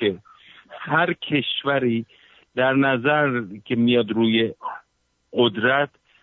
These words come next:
منافع کشور رو در نظر می‌گیره و منافع خودش رو در نظر می‌گیره که در انتخابات بعدی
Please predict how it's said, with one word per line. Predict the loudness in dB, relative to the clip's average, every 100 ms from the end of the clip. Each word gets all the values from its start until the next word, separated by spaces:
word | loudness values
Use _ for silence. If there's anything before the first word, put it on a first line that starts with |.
| -2
منافع | 0 2 2 0 0 0 0
کشور | 0 -4 -6 -4 -2 0
رو | 2
در | 0 0
نظر | 2 2 2 0
می‌گیره | 0 -2 -2 -4 -18 _
و | 0 2
منافع | 4 2 0 0 -2
خودش | -2 -2 -2
رو |
در | 0 0
نظر | 0 0 2
می‌گیره | 2 2 0 -2
که | -2 -4 -10 -20 -4
در | 0 0 0
انتخابات | 0 -2 0 2 4 0 -2 -4
بعدی | -2 0 -2